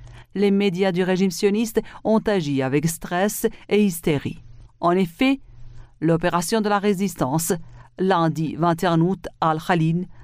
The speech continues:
a fait peur au milieu politique et médiatique du régime de Tel Aviv et a soumis les colons sionistes à un grand stress.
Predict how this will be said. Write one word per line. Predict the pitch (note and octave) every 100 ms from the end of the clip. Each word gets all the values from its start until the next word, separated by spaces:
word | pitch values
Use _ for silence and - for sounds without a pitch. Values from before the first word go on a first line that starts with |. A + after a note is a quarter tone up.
| - - -
a | E3+
fait | F#3+
peur | E3+ F#3+ E3+ D#3+ E3 -
au | E3+ D#3+
milieu | E3 E3+ E3 E3+
politique | E3 F#3+ F3 E3 F3+ E3 -
et | D#3+
médiatique | D#3 D#3+ D#3+ D#3+ E3 G3 F3 E3 - -
du | F#3
régime | E3 E3 C#3+
de | B2 B2+
Tel | F3+ D3+
Aviv | C3 C#3 D3 E3 - - - - - -
et |
a | D#3+
soumis | - A3 G#3+ A3
les | G#3+
colons | - A#3 A3 G3+
sionistes | - A3 D3+ C3 - - - -
à | - E3
un | D#3
grand | - E3+ F3+
stress. | F3 - D3 - -